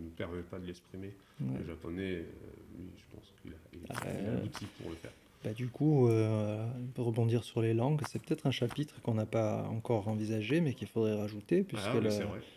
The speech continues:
Speaker 2: la
Speaker 1: Ouais.
Speaker 2: langue corse, ça fait partie intégrante de mon process maintenant,
Speaker 1: Mhm.
Speaker 2: à différents titres,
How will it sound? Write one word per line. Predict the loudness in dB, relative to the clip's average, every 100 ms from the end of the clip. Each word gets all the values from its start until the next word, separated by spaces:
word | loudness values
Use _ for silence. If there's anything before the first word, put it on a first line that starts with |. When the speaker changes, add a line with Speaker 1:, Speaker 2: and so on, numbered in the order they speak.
| -20 -2
Speaker 2:
la |
Speaker 1:
Ouais. | 0
Speaker 2:
langue | 4 4 2
corse, | 2 0 -2
ça |
fait | -14 -8
partie | -8 -6 0
intégrante | 0 2 2 4 2 2
de | 0
mon | 0
process | 0 -4 -2 0 0 0
maintenant, | -4 -2 -4 -2
Speaker 1:
Mhm. | -6 -8 -10 -12 -20 -20 -20 _ _ -10
Speaker 2:
à | -8
différents | -8 -4 -4 -4
titres, | -4 -4 -6 -20